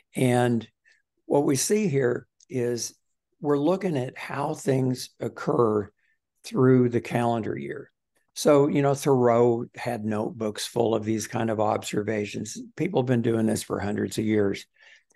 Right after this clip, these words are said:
And the large bees are bumblebees. And if you look on the left-hand side, you can see that the flower colors that are suitable for bumblebees, bumblebees are generalist bees. They're not real picky. They can use that pollen.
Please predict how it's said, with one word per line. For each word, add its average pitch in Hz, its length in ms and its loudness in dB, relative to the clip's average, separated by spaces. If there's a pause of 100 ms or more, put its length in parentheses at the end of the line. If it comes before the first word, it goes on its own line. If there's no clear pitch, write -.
(200)
And 123 360 2 (300)
the 139 100 4
large 151 380 4
bees 143 320 0
are 127 220 0 (540)
bumblebees. 110 760 -4 (460)
And 120 100 0
if 113 140 -6
you 117 120 2
look 131 220 6
on 139 140 2
the 117 80 2
left-hand 131 560 0
side, 113 380 0
you 113 120 -6
can 113 140 -8
see 120 240 0
that 113 280 -2 (600)
the 117 160 -2
flower 127 600 2
colors 120 640 0
that 113 200 -2
are 110 80 -6
suitable 117 560 -2
for 123 180 -4
bumblebees, 107 640 -4
bumblebees 123 560 -2
are 113 100 0
generalist 113 720 0
bees. 117 460 -4 (460)
They're 117 100 2
not 117 260 0
real 113 220 4
picky. 147 500 -4 (100)
They 104 200 -4
can 104 180 -4
use 107 220 -2
that - 220 -2
pollen. 107 480 -2